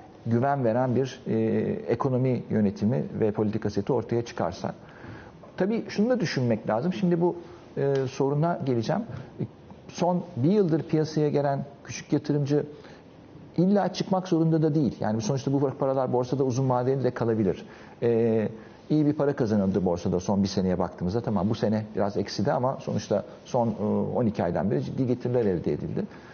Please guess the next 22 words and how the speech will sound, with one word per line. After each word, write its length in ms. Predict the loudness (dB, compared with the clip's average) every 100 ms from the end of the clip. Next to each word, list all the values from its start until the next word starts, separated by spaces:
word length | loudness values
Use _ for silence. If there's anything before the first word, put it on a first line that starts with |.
| -2
Ve 100 | 2
bu 40 |
yatırımcılar, 640 | 4 2 2 2 2 0 -2 -12 -18 -10 -2
e, 260 | 2 2
hisse 280 | 0 0 0
senetleri 460 | 2 0 2 0 2
yatırımına 440 | 2 0 0 2
yavaş 340 | 0 0 -2 0
yavaş 180 | -2
alışmaya 500 | 0 0 0 0 2
başladılar. 540 | 2 0 -4 -4 -2 -2
Muhtemelen 560 | -2 -2 -2 0 0
sevdiler. 720 | 0 0 2 2 2 2 0 -8 -18 -20 -20 -6
E, 400 | 0 2 2 2
buradaki 500 | 2 0 0 0 -2 -4 -2
oynaklığı 640 | 2 2 2 0 2 2 4
da 100 | 2
biraz 280 | 2 -2
tattılar. 640 | -4 -6 -4 -2 -2 -4 -10 -20 -20 -20 -4
E, 280 | 0 2 0 0
bu 60 | 0
paranın 460 | 2 2 2 2